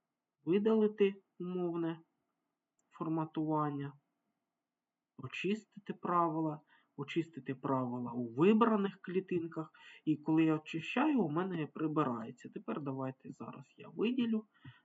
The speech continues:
натисну умовне форматування, перейду на вкладку гістограми, і ми бачимо, що в нас, е, відображається зовсім інший формат. Також я зараз можу вставити,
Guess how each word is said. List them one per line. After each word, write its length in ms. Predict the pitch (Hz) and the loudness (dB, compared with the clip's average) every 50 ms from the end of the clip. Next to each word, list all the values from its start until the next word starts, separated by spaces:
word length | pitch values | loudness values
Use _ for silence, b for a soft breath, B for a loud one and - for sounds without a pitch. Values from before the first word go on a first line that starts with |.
| B - | B -8
натисну 680 | 135 139 139 - 151 143 143 - - 135 123 120 - - - _ _ _ - | -8 -8 -2 -2 -2 -2 -2 -6 -8 -8 -8 -8 -10 -16 -20 _ _ _ -8
умовне 600 | 139 143 139 135 127 120 113 110 110 110 - - _ _ | -4 -2 0 0 0 0 -2 -6 -8 -12 -12 -16 _ _
форматування, 1200 | _ - 135 123 123 120 117 - - 120 127 135 135 160 180 208 247 262 247 233 220 214 214 214 - - - _ _ _ _ _ _ _ _ _ | _ -4 -2 -2 -2 -2 -4 -8 -12 -16 -12 -6 0 2 4 4 4 4 2 0 0 -2 -4 -6 -12 -20 -20 _ _ _ _ _ _ _ _ _
перейду 500 | - 139 139 139 139 135 135 139 139 131 | -8 -4 -2 0 0 -2 -2 -4 -6 -6
на 200 | 127 127 123 123 | -6 -6 -6 -6
вкладку 640 | 123 - _ - 139 131 123 123 - - - 120 120 | -8 -10 _ -6 -4 -4 -4 -6 -10 -12 -10 -10 -4
гістограми, 920 | 127 165 190 208 208 - - 196 185 160 180 185 175 170 165 165 160 147 - B B B B B B B - | 0 0 0 0 0 -2 -4 -4 -2 -2 0 2 2 2 2 2 -2 -6 -8 B B B B B B B -6
і 80 | 165 | -2
ми 160 | 196 240 254 | 0 0 0
бачимо, 580 | 202 151 135 147 - - - - 170 160 151 139 | 0 0 0 0 -2 -2 -2 -6 -6 -4 -6 -6
що 240 | - - - 139 127 | -8 -12 -10 -10 -10
в 140 | 123 131 131 | -8 -8 -8
нас, 400 | 147 190 226 233 - _ _ _ 151 | -6 -6 -6 -8 -10 _ _ _ -6
е, 40 | 143 | -4
відображається 1040 | 139 131 127 135 127 131 123 123 120 127 131 - 185 - 220 214 214 214 - 175 147 | -4 -4 -4 -6 -6 -6 -8 -6 -8 -10 -8 -6 -4 -2 -2 -2 -2 -4 -8 -10 -8
зовсім 540 | 139 147 151 185 - - - 165 147 127 135 | -4 -4 -4 -4 -6 -10 -10 -10 -8 -6 -6
інший 300 | 143 160 - - 156 - _ | -6 -8 -10 -14 -16 -16 _
формат. 420 | 147 - 160 151 - - 92 - - _ B B B B B B B B | -12 -12 -10 -10 -12 -12 -12 -14 -16 _ B B B B B B B B
Також 480 | - 160 - - 247 277 277 - - - | -10 -8 -2 0 0 0 0 -2 0 2
я 220 | 180 160 147 139 131 - | 4 4 4 4 2 2
зараз 260 | 147 139 135 127 127 - - | 0 0 0 0 -2 -4 -6
можу 340 | 143 135 135 127 120 127 123 | -4 -4 -2 -4 -4 -8 -14
вставити, 800 | - - - _ 160 147 139 131 123 143 - - - 143 139 | -16 -20 -6 _ 0 0 0 0 -2 -6 -12 -12 -14 -14 -14